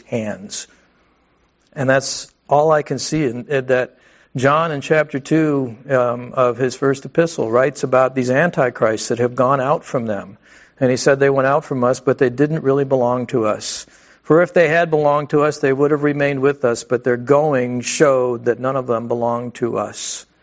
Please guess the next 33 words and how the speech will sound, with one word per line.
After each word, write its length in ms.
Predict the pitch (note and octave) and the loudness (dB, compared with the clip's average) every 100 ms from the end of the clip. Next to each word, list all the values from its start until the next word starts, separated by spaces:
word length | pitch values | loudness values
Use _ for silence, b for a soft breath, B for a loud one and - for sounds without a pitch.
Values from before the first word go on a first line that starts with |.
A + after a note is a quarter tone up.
| b b b b b b | b b b b b b
There's 160 | C3+ C3 | -4 -2
the 80 | C#3 | -2
parable 460 | D3 C#3+ C#3+ D3 | 2 2 2 0
of 60 | C#3 | 0
the 100 | C#3+ | 0
sower, 420 | - C#3+ C#3+ C3 | 2 2 2 0
where 160 | A#2+ B2 | 0 0
people 460 | C3+ C#3+ D3 C#3 | 2 0 2 0
tend 420 | C3+ - D3 D3 C#3 | 0 0 0 0 0
to 100 | C#3+ | 0
bear 240 | C#3+ C#3 | 2 0
fruit 320 | C#3 D#3+ D#3 | 0 0 0
for 260 | - C#3+ C#3 | 0 2 4
a 40 | |
good 240 | C3 C#3+ C#3 | 4 2 2
time 320 | C#3 B2+ B2 | -4 -2 -2
and 100 | B2 | 0
then 140 | B2+ | 0
they 120 | B2+ | 0
fall 320 | B2 C3+ B2 B2 | 0 0 2 2
away. 440 | A#2 A#2 A2 - b b b b b | 2 0 0 -6 b b b b b
Not 300 | C3+ C#3 - | 0 0 -4
truly 640 | - D3+ C#3 C3+ C3 B2 - _ _ _ | -2 2 2 2 0 -2 -10 _ _ _
God's 300 | A2+ G#2+ A2+ | -2 -2 -4
sheep. 360 | - B2 G#2+ - - _ _ _ _ _ | -6 -4 -4 -10 -20 _ _ _ _ _
It's 120 | - | -10
the 180 | - B2+ | 0 2
only 240 | C3+ C#3+ C3+ | 4 4 2
way 180 | B2+ | 2
I 140 | B2 B2+ | 2 0
can 180 | B2 B2 | -4 0
reconcile 680 | C3 C3+ A#2 - - B1 | 0 -2 -6 -4 -6 -6
it. 180 | - - | -8 -12